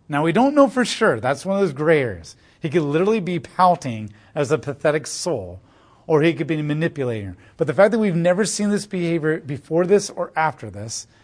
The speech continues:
and he has no problem shaking his fist at God and disobeying him, in the process, he's putting himself above God. And even when God prophesies he's gonna die in battle later, he says, "I'll show you, God. I'm gonna go out and I'm gonna not die."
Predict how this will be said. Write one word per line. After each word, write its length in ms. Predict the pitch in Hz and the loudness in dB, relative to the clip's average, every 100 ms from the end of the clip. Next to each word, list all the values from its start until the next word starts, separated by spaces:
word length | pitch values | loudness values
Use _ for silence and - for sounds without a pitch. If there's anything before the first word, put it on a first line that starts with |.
| _ _ _ | _ _ _
and 100 | 156 | -4
he 80 | 147 | 2
has 240 | 190 190 | 2 2
no 160 | 180 226 | 2 0
problem 380 | 226 208 190 175 | 2 0 0 -2
shaking 300 | - 190 180 | -2 -4 -2
his 140 | 170 | -6
fist 300 | - 185 - | -4 -4 -4
at 160 | 165 131 | -8 0
God 300 | 175 180 165 | 6 6 6
and 100 | 143 | 0
disobeying 520 | 135 - 127 143 135 | -6 -6 -4 -4 -4
him, 380 | 135 185 135 131 - - - | -4 -4 -4 -6 -12 -12 -4
in 80 | |
the 80 | 202 | -4
process, 460 | 202 208 233 202 165 | 2 4 4 2 -4
he's 160 | 175 | -6
putting 220 | - 180 175 | -4 -4 -4
himself 360 | 156 196 170 | 0 2 2
above 420 | 147 113 233 226 | 2 4 6 4
God. 340 | - 127 113 127 - - - | 2 2 2 -2 -8 -20 -6
And 180 | 202 196 | -4 -2
even 280 | 226 262 294 | 0 2 4
when 140 | 262 | 4
God 200 | 214 185 | 6 6
prophesies 580 | - 202 185 165 202 185 | 6 4 4 2 2 2
he's 160 | 160 151 | 0 -4
gonna 160 | 185 | -2
die 220 | 170 175 175 | 2 2 2
in 100 | 160 | 4
battle 280 | 160 185 | 6 6
later, 260 | 160 170 208 | 6 6 6
he 100 | 170 | 4
says, 180 | 147 123 | 0 0
"I'll 120 | 160 | 2
show 160 | - 190 | 4 2
you, 220 | 160 226 | 2 2
God. 240 | 143 139 | 4 4
I'm 80 | 180 | 4
gonna 160 | 165 143 | 2 2
go 100 | 160 | 6
out 220 | 180 180 - - | 6 6 -2 -4
and 100 | 160 | 0
I'm 120 | 175 | 2
gonna 180 | 175 165 | 2 2
not 240 | 170 175 | 2 2
die." 360 | 131 110 78 | 0 -2 -4